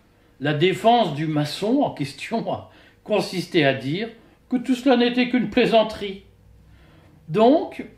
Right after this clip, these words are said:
il y aurait des appels publics à la destruction collective lancés par des médecins, présidents de fédération, qui seraient de simples blagues. Quelques semaines plus tard, j'ai interrogé un camarade de promotion de l'ena, juge administratif,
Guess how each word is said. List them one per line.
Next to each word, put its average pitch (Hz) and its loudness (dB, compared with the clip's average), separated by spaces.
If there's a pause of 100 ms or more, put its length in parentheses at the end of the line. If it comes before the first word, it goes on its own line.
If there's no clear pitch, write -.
il 233 0
y 240 4
aurait 233 4
des 220 -2
appels 190 -2
publics 196 -8
à 139 -2
la 151 0
destruction 208 -4
collective 175 -6
lancés 139 -4 (340)
par 131 0
des 143 -2
médecins, 151 0
présidents 175 0
de - -4
fédération, 156 -2 (420)
qui 202 -6
seraient 202 -4 (380)
de 180 4
simples 214 0
blagues. 139 -4 (1800)
Quelques 220 0
semaines 208 -4
plus 202 -10
tard, 240 4
j'ai 175 0
interrogé 147 0
un 160 -2
camarade 135 0
de 117 -8
promotion 113 -12
de 127 -10
l'ena, 170 -4
juge 143 -8
administratif, 160 -10